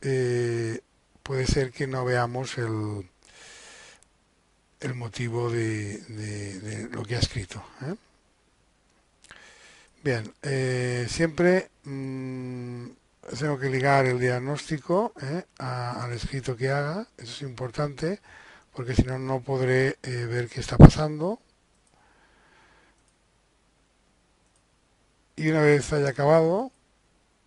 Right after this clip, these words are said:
una vez haya acabado, únicamente lo que tengo que hacer es salir por la puerta, ¿eh?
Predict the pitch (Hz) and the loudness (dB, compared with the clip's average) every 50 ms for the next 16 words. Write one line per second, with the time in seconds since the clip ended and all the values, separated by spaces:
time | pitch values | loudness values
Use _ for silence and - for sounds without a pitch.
0 | _ _ _ _ _ _ _ _ _ _ _ _ _ _ _ _ _ _ _ _ | _ _ _ _ _ _ _ _ _ _ _ _ _ _ _ _ _ _ _ _
1 | _ - - - - - - - _ _ _ _ _ - - 156 156 151 147 131 | _ -20 -20 -20 -20 -20 -20 -20 _ _ _ _ _ -8 -4 -2 0 0 0 0
2 | 135 147 143 147 135 151 147 156 160 160 160 170 185 190 - _ - 160 147 147 | 0 0 0 0 0 0 2 4 4 4 4 4 2 0 -2 _ -10 -8 -6 -4
3 | 143 139 147 143 147 147 139 151 151 147 143 135 135 135 135 139 131 - 151 156 | -2 -2 -2 -2 -2 -4 -4 -2 -2 -2 0 -2 -2 -4 -4 -4 -2 0 0 2
4 | 147 147 147 160 180 - - - - _ - _ _ _ _ _ _ _ _ _ | 2 2 2 0 0 -2 -6 -12 -14 _ -20 _ _ _ _ _ _ _ _ _
5 | - - - - - 127 123 135 135 147 165 185 - _ _ _ _ _ _ _ | -10 -6 -4 -2 -2 0 0 0 0 0 0 -2 -6 _ _ _ _ _ _ _
6 | _ _ _ _ _ _ _ _ _ _ _ _ _ _ - - 151 147 147 143 | _ _ _ _ _ _ _ _ _ _ _ _ _ _ -10 -6 -4 -2 -2 -2
7 | - - 123 110 - - - 92 90 - - - - - 147 160 214 | -4 -6 -12 -12 -12 -14 -14 -16 -16 -16 -20 -20 -18 -12 -8 -6 -6